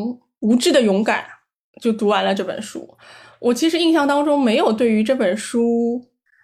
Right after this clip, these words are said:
感受上有这么痛苦，就是像这次读的感受会这么的难过。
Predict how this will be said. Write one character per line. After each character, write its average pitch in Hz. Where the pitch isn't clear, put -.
感 208
受 269
上 247
有 196
这 196
么 339
痛 202
苦， -
就 220
是 220
像 220
这 294
次 226
读 196
的 185
感 196
受 247
会 220
这 214
么 220
的 143
难 196
过。 196